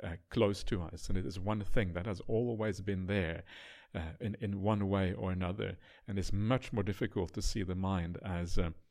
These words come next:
a non-self than it is to see the body, uh. So the body is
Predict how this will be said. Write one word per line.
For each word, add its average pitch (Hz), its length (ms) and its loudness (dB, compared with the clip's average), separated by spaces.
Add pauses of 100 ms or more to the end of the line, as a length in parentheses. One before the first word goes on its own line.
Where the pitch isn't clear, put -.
(580)
a 90 140 -2
non-self 92 720 4
than 92 160 0
it 92 100 -2
is 95 100 0
to 92 120 -4
see - 160 8
the 92 140 0
body, 90 460 -4
uh. 92 120 -6 (920)
So 120 120 -4
the 113 80 0
body 180 320 4
is 156 240 2